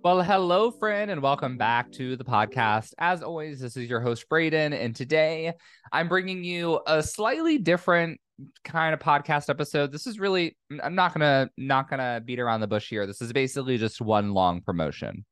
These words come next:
okay? It's my podcast. I'm here to sell stuff. I'm here to help you. I help you by selling stuff. You get helped by buying stuff. That's how it works at the end of the day, right? We do get a lot of free stuff on the podcast too.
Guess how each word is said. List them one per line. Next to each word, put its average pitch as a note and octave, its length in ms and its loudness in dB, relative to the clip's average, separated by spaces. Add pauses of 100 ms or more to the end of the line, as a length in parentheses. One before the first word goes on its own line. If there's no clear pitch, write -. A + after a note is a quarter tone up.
(100)
okay? G2+ 300 2
It's - 720 -14
my C#3 160 4
podcast. C#3 760 0
I'm A2 120 -12
here A#2+ 160 -6
to A#2+ 80 -4
sell A#2 240 -2
stuff. A2 360 0
I'm G#2+ 120 -4
here G#2+ 160 -4
to G2+ 80 -2
help A2+ 260 -2
you. G#2+ 280 0 (280)
I G#2 100 -2
help A2 280 -2
you G#2+ 100 -4
by G2 140 -2
selling G2 340 -2
stuff. F#2+ 360 0 (380)
You G2 140 -2
get G2 200 2
helped F#2 440 0 (220)
by F#2+ 120 0
buying C#2 340 -4
stuff. - 320 -8
That's C3+ 200 -2
how F#2+ 120 2
it - 60 -8
works - 340 -12
at - 80 -14
the F2 120 -8
end E2 100 -10
of D2+ 60 -10
the - 40 -14
day, B1+ 200 -10 (100)
right? G#2 240 -4 (240)
We D#3+ 80 2
do G3+ 120 2
get G3 120 4
a F3+ 40 4
lot D3+ 280 4
of - 60 -6
free A2 120 -2
stuff - 260 -8 (120)
on F#2 80 -6
the E2 60 -4
podcast - 480 -4
too. B1+ 200 -6